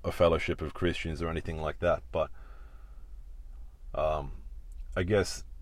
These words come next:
the essence of what I'm saying is we can't be given up on people just because they're sinners. Even if they're willful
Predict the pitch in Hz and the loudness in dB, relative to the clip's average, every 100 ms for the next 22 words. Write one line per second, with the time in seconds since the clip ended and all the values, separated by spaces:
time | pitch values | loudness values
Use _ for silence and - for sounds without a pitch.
0 | - - 92 101 101 - 85 80 92 87 | -10 -2 4 8 8 6 0 4 8 8
1 | 80 - 95 90 80 78 80 - 98 - | 8 4 4 4 2 0 2 6 6 4
2 | 82 67 90 87 87 92 82 - 82 - | -2 2 4 8 8 8 4 2 0 0
3 | 67 76 - - 90 69 71 - 90 78 | -2 -4 -4 -2 -2 0 -2 -2 -4 -4
4 | - - - - - - - - - - | -6 -10 -10 -10 -10 -12 -12 -12 -10 -10
5 | - - 131 127 117 110 95 90 127 131 | -10 6 8 8 8 8 8 12 12 12
6 | - 110 90 87 | 10 6 6 2